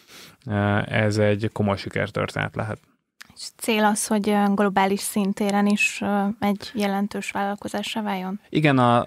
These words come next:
Speaker 1: startupoknál ez elengedhetetlen. Tehát a startupok, ö, ugye digitális megoldásokat fejlesztenek, és attól startup a startup,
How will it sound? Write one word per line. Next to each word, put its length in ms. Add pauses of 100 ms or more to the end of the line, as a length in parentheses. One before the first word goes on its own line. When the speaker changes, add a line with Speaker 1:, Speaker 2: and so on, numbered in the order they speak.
Speaker 1:
startupoknál 880
ez 120
elengedhetetlen. 880
Tehát 180
a 20
startupok, 640
ö, 40
ugye 220
digitális 600
megoldásokat 720
fejlesztenek, 680
és 160
attól 300
startup 460
a 60
startup, 640